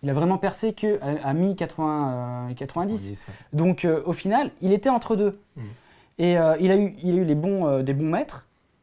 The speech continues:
Speaker 1: et en même temps, après, c'est devenu un bon maître,
Speaker 2: C'est,
Speaker 1: tu vois.
Speaker 2: c'est lui qui est passé au-dessus. Enfin, il,
Speaker 1: Voilà.
Speaker 2: il y a un moment donné, c'était quand même le réal qu'on, dont on
Speaker 1: Et
Speaker 2: parlait
Speaker 1: du coup,
Speaker 2: plus,
Speaker 1: p-,
Speaker 2: euh.
Speaker 1: pendant les années deux mille, tous ces auteurs des,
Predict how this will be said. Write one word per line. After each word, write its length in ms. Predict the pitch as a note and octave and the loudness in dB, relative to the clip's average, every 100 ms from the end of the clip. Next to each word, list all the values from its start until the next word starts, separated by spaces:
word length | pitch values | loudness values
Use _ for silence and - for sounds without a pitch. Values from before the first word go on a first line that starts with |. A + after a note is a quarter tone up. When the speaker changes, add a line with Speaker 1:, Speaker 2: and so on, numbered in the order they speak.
| - | 0
Speaker 1:
et 80 | F3+ | 2
en 40 | |
même 140 | F3 | 2
temps, 120 | F3+ B3+ | 2 0
après, 180 | - | 0
c'est 120 | C4 E3 | -2 0
devenu 260 | G3 C4+ - | 4 4 2
un 140 | G#3 | -2
bon 100 | F#3 | 0
maître, 220 | F3+ G3 - | 2 0 0
Speaker 2:
C'est, 100 | B2 | 0
Speaker 1:
tu 60 | |
vois. 80 | - | 0
Speaker 2:
c'est 80 | - | 0
lui 160 | C3+ F#3 | 0 0
qui 100 | C3 | -2
est 80 | |
passé 280 | G#2 G#2+ - | -4 -6 -8
au-dessus. 180 | A2 - | -12 -6
Enfin, 160 | B2+ A2+ | -2 -2
il, 80 | A2 | -2
Speaker 1:
Voilà. 300 | E3+ B3+ G#3+ - | 0 2 0 -4
Speaker 2:
il 60 | C3 | -2
y 20 | |
a 20 | |
un 40 | D3+ | -2
moment 160 | E3 | 0
donné, 120 | F3+ | 0
c'était 240 | F#3+ C3 B2+ | -2 -4 -4
quand 120 | A#2+ | -4
même 200 | C#3 B2 | -4 -4
le 240 | B2 C3 | -4 -4
réal 360 | B2 A2 A#2 B2 | -4 -6 -8 -8
qu'on, 120 | A#2 | -10
dont 140 | G#2+ A#2 | -12 -12
on 40 | G#2+ | -6
Speaker 1:
Et 60 | |
Speaker 2:
parlait 160 | D3+ F3+ | 0 2
Speaker 1:
du 60 | |
coup, 100 | C#4 | 4
Speaker 2:
plus, 220 | A3+ C#3 C#3 | 2 2 -2
Speaker 1:
p-, 160 | - | -2
Speaker 2:
euh. 20 | |
Speaker 1:
pendant 160 | A#2+ F#3 | 0 2
les 160 | F#3 E3 | 4 2
années 140 | E3+ | 2
deux 80 | D#3+ | 2
mille, 200 | G#3+ C4+ | 2 2
tous 120 | A#3+ | -2
ces 180 | G3+ D#3+ | -2 0
auteurs 280 | D3+ G#3+ F3+ | 0 0 0
des, 760 | C#3 B2+ B2 A#2+ A2+ A2 A2 | 0 0 -4 -6 -8 -8 -10